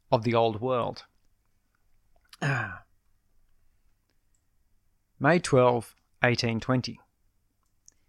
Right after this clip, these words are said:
It was a beautiful day, and the sun glinted off the grease on the steam pump dredging water from the newly dug iron pit mine in the Principality of Transylvania, just to the east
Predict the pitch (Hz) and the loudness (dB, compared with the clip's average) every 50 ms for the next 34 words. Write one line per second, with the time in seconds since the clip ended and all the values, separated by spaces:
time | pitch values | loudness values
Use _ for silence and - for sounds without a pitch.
0 | _ _ _ _ _ 175 175 180 175 175 196 156 170 220 240 247 202 226 202 165 | _ _ _ _ _ 2 4 4 6 4 4 4 4 2 2 4 2 2 2 4
1 | 175 160 147 127 120 113 110 - - - 135 135 123 - - 180 196 208 202 190 | 4 4 4 4 2 0 -2 -4 -2 0 0 0 2 4 4 4 4 6 2 2
2 | 143 - 147 165 180 175 180 160 151 139 - - 135 117 - 165 160 131 113 - | 4 4 4 4 4 2 2 2 2 2 2 -2 -4 0 2 2 2 2 0 -2
3 | - - - 135 127 117 - - - 160 170 180 185 175 - - 135 123 113 107 | -4 -4 -4 -2 -2 -2 -2 0 0 2 2 2 0 -2 -2 -2 -2 -2 -2 -2
4 | _ _ _ - 147 151 156 139 139 131 123 120 151 170 165 139 127 120 - - | _ _ _ 2 2 2 2 2 0 -2 0 2 4 4 4 4 4 0 0 -4
5 | 127 127 123 117 123 135 151 175 180 180 165 - 147 139 135 123 - _ - 151 | -2 -2 0 0 0 0 0 2 0 0 0 2 2 2 2 0 -4 _ 0 0
6 | 170 175 156 131 - _ - - 165 - - 135 113 113 117 117 127 127 _ _ | 2 2 2 0 -2 _ -4 -6 -6 -4 -4 -2 -2 -2 -2 -2 -6 -8 _ _
7 | _ _ _ _ _ - 143 135 123 - - 175 185 - - 143 - 131 123 123 | _ _ _ _ _ 0 2 2 2 2 2 0 0 2 0 -2 0 2 2 2
8 | 123 120 117 123 120 107 - - 127 123 107 - 110 101 117 139 160 156 123 113 | 2 2 0 -2 -4 -4 -4 -4 -4 -2 -2 -4 -6 0 2 2 4 4 0 -2
9 | - - - _ _ - _ _ _ - 160 160 156 - - - 170 165 151 135 | -6 -12 -20 _ _ -20 _ _ _ 2 2 4 4 2 -2 -2 -4 -4 -4 -4
10 | - 127 110 - - - - | -6 -6 -4 -4 -6 -6 -8